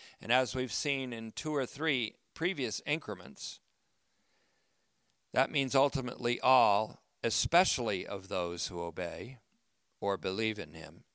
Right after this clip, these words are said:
So I'll say that again. Becoming the source of age-abiding salvation for all who obey him, meaning ultimately all humanity, especially of those who obey or believe in him, he was then given the honor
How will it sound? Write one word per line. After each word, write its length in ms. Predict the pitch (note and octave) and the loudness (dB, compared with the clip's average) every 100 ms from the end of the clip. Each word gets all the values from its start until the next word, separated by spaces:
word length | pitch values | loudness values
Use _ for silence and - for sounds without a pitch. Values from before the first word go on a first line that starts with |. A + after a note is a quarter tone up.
| _ | _
So 140 | - | -8
I'll 120 | E2 F2 | -6 -4
say 220 | A2 A2 | -2 0
that 120 | A#2 | 0
again. 340 | A#2 B2 F#2+ | 0 0 0
Becoming 420 | F2+ F#2+ B2+ C#3 C3 | -4 -4 -4 -4 -6
the 80 | |
source 340 | A2+ D3+ D3+ C#3 | -2 0 0 -2
of 100 | C3 | 2
age-abiding 580 | C#3+ C3+ B2+ C#3 C3 A#2+ | 2 2 4 4 4 -2
salvation 720 | - B2 C3+ C3+ - B2+ B2+ - - - | 2 4 4 2 -2 -6 -10 -16 -20 -10
for 180 | - A#2+ | -2 2
all 280 | D3 D3+ C3 | 6 6 4
who 180 | C3 | 4
obey 420 | B2 A#2 C3+ F3+ C#3+ | 4 4 6 6 4
him, 300 | G#2+ G2+ A#2+ _ - _ - | -2 -6 -12 _ -20 _ -2
meaning 320 | A#2+ A#2+ A2+ | 0 0 2
ultimately 540 | D3 D3 C3 A2 A2 | 4 4 0 -2 2
all 180 | A2+ A#2+ | 4 4
humanity, 680 | A2 A2 B2+ C#3+ A2+ G#2 G#2 | 2 -2 0 2 0 -4 -6
especially 720 | A2 - - F3 F#3+ - G#2+ | -4 -4 2 4 4 0 -2
of 120 | G2 F#2 | -4 -2
those 300 | F#2+ F#2+ - | -2 0 -4
who 140 | G#2 | -4
obey 420 | F2+ F2+ G2 F#2+ | -4 0 0 0
or 200 | - G2 | -2 -6
believe 360 | F2 F2+ F#2 F2 | -4 -4 -4 -6
in 120 | F2 | -10
him, 260 | F2 F#2 G#2+ - - - - | -10 -12 -14 -20 -20 -20 -12
he 140 | - | -2
was 280 | C3 C3 A2 | 2 2 2
then 340 | A#2 E3 F#3+ E3 | 4 4 4 2
given 340 | E3+ D#3+ D3+ | 2 2 -2
the 200 | C#3 C3+ _ | -4 -4 _
honor 580 | D#3+ F3+ D3 F#2+ G2+ | 4 4 2 -2 -6